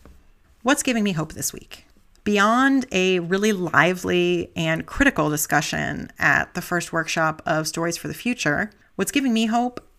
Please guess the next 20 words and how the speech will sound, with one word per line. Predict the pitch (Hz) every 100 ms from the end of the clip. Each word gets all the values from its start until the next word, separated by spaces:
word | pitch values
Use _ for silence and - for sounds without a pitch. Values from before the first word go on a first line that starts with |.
| _ _ _ -
are | 180 175 175 170 -
the |
protesters | - 202 202 202 196 196 180
around | 165 165 196
the | 196
world | 165 165 196 254 285 - - _ _ _ _ _ _
who | 208 185
have | 180 170
been | 175
crying | - - 190 196 196
out | 170 165 - -
after | 160 170 - 180 165 - -
the | 180 180 - - -
unnecessary | 214 233 220 - 196 185 170 170
death | 165 156 156 156 - _
in | - 170
custody | - 165 - 170 160 156 156
of | - 156
George | 160 165 156 -
Floyd. | - - - -